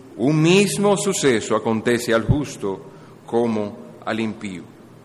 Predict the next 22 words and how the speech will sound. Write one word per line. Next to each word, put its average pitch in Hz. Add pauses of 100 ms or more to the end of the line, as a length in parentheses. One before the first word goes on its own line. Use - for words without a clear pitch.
(1300)
Y 117
puesto 160 (300)
que 110
no 143
lo 147
hace 170
en 143
este 185
mundo, 135
Él 135
lo 165
hará 117
en 117
el 120
mundo 156
venidero". 147 (600)
Y 165
por 196
eso 202 (960)
Cristo 196
le 185
dice, 113